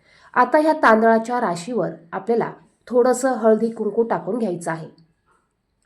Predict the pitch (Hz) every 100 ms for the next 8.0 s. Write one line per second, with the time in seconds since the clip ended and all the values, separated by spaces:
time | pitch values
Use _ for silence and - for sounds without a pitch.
0 | _ _ _ _ _ - 262 262 - 311
1 | 247 262 269 - 233 226 170 - - 208
2 | 214 226 233 185 - 254 220 175 175 -
3 | 220 226 226 220 226 208 - 214 - 262
4 | 185 156 - _ - 226 220 208 208 214
5 | 196 202 233 240 - 160 156 _ _ _
6 | _ _ 233 240 240 262 226 220 220 226
7 | 208 196 226 226 190 190 190 214 196 160